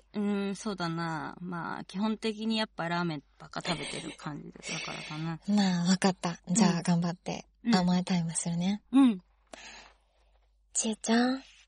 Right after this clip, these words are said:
Speaker 2: よしよし。最近、ラーメンばっか食べちゃって、栄養が偏っちゃってるんだよね。それで疲れちゃって大変だね。でも、ラーメン、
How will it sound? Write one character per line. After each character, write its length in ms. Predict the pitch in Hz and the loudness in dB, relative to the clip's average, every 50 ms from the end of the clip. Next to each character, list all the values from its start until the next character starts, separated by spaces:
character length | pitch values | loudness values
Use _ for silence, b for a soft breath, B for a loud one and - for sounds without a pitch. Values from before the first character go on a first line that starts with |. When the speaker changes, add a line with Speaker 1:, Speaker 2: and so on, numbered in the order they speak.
| _ - - | _ -10 -4
Speaker 2:
よ 120 | 226 233 233 | -2 0 0
し 220 | - - - 226 | 0 -2 0 0
よ 380 | 226 240 247 262 262 277 285 294 | 0 0 0 0 0 0 0 -2
し。 340 | - - - - - - - B B B B B B B B B B B B B _ _ _ _ _ _ _ _ - | -2 -4 -4 -6 -6 -10 -14 B B B B B B B B B B B B B _ _ _ _ _ _ _ _ -6
最 220 | - - 214 208 | -2 0 2 0
近、 760 | 208 - - - 208 208 208 208 202 196 196 196 208 220 233 240 _ _ _ _ _ _ _ | 0 -2 -2 0 2 4 4 4 2 2 0 -2 -4 -6 -8 -12 _ _ _ _ _ _ _
ラ 220 | 208 214 220 226 226 | 2 4 6 6 6
ー 60 | 208 | 6
メ 200 | 202 190 185 185 | 4 4 4 2
ン 80 | 185 | 2
ば 120 | 185 202 202 | 2 0 -2
っ 60 | - | -4
か 160 | _ - 185 - | _ -8 -8 -6
食 100 | - 185 - | -8 -6 -6
べ 80 | 180 180 | -6 -6
ち 100 | - - | -6 -8
ゃ 60 | 190 | -10
っ 40 | - _ _ | -12 _ _
て、 340 | - 285 285 269 233 233 - _ _ _ _ _ _ _ _ _ _ _ _ _ _ _ _ _ _ _ - | 4 6 6 6 4 0 -4 _ _ _ _ _ _ _ _ _ _ _ _ _ _ _ _ _ _ _ -2
栄 200 | 196 190 190 190 | 0 0 2 2
養 180 | 190 185 185 | 2 0 0
が 140 | 185 185 185 | 0 -2 -2
偏 320 | - - 190 - 202 208 | -4 -6 -4 -2 -2 -2
っ 40 | 233 | -2
ち 120 | - - - | -2 -2 -2
ゃ 40 | |
っ 40 | - | -2
て 160 | - - 226 | -2 -2 -2
る 100 | 208 208 | -2 -2
ん 80 | 196 190 | -2 -2
だ 60 | 190 | -2
よ 100 | 185 190 | -2 -2
ね。 320 | 196 208 220 233 247 - - _ b b b b b b b b b b b b _ _ _ _ _ _ | 0 2 2 2 0 0 -6 _ b b b b b b b b b b b b _ _ _ _ _ _
そ 120 | - - 214 | -2 0 0
れ 100 | 202 190 | 0 0
で 100 | 196 190 | -2 -4
疲 240 | - - - 214 | -6 -2 0 2
れ 120 | 214 202 190 | 2 2 0
ち 80 | - | -2
ゃ 40 | 185 | -4
っ 40 | 180 | -6
て 100 | - - | -8 -10
大 240 | - - 202 214 226 | -8 -4 -4 -2 -2
変 180 | 247 269 277 | -2 -4 -4
だ 120 | 277 285 285 | -4 -4 -4
ね。 320 | 285 285 302 311 330 349 - - - _ _ _ _ b b b b b b b _ _ _ _ | -2 0 0 0 0 -2 -4 -8 -16 _ _ _ _ b b b b b b b _ _ _ _
で 100 | 208 208 | 0 0
も、 420 | 196 190 190 180 180 175 190 208 - _ _ _ _ _ _ _ _ _ _ _ _ _ _ _ _ _ _ _ _ | 2 2 2 2 0 0 -4 -6 -10 _ _ _ _ _ _ _ _ _ _ _ _ _ _ _ _ _ _ _ _
ラ 160 | 202 202 220 233 | 0 2 2 4
ー 40 | |
メ 140 | 247 247 214 | 4 4 4
ン、 240 | 190 175 170 185 - | 2 2 0 -4 -8